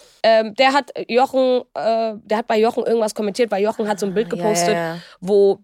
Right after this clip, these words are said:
Speaker 1: wie die deutsche Frau damals aussah und wie sie jetzt aussieht. Halt nicht mehr blauäugig und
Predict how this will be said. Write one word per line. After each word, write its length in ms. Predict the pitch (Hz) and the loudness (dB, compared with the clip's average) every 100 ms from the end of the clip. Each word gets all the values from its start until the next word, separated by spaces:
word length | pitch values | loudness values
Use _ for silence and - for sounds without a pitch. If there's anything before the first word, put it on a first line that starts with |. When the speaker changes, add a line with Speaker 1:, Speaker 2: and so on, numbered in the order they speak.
| _ | _
Speaker 1:
wie 120 | 202 | -8
die 140 | 202 185 | -6 -2
deutsche 320 | 185 202 190 | -2 -2 -6
Frau 240 | 185 208 | -2 -2
damals 440 | 185 214 214 202 - | -2 -4 -6 -6 -4
aussah 380 | 196 202 190 190 | -4 -2 -4 -4
und 200 | 185 165 | -6 -8
wie 100 | 185 | -8
sie 120 | 165 | -8
jetzt 460 | 180 190 - - - _ _ _ - | -8 -8 -10 -10 -20 _ _ _ -10
aussieht. 640 | 151 160 - 151 - - - | -8 -6 -8 -12 -16 -18 -12
Halt 220 | - 170 | -10 -4
nicht 300 | 180 - - | -4 -4 -4
mehr 180 | 185 175 | -6 -2
blauäugig 580 | 165 185 160 175 170 - | 0 0 0 -2 -4 -6
und 280 | 175 170 - | -4 -4 -6